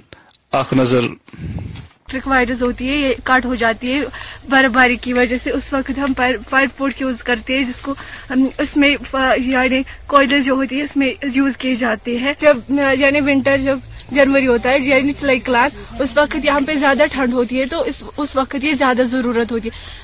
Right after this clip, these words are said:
Speaker 2: یہ جو میرے دادا یا پردادا، اس کے دادا یعنی پردادا، جب وہ اس صدی میں، اس صدی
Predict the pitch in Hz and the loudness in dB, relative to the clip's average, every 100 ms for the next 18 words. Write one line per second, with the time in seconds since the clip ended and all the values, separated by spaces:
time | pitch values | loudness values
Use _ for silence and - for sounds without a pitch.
0 | - 247 285 294 302 277 269 277 269 277 | -4 0 2 4 4 2 4 4 4 4
1 | 269 269 262 269 269 254 269 233 254 - | 4 6 6 6 4 2 0 0 0 -2
2 | - - 294 262 247 254 247 269 - 294 | -8 -2 2 4 4 4 4 2 2 4
3 | 233 254 233 269 - - - 240 233 277 | 4 2 2 0 -4 -14 -4 0 2 2
4 | 240 277 269 - 262 - 339 - - 320 | 4 2 2 0 -2 0 -4 -4 0 2
5 | 269 262 262 262 - - 349 - 320 254 | 4 4 4 2 0 -6 -6 0 2 2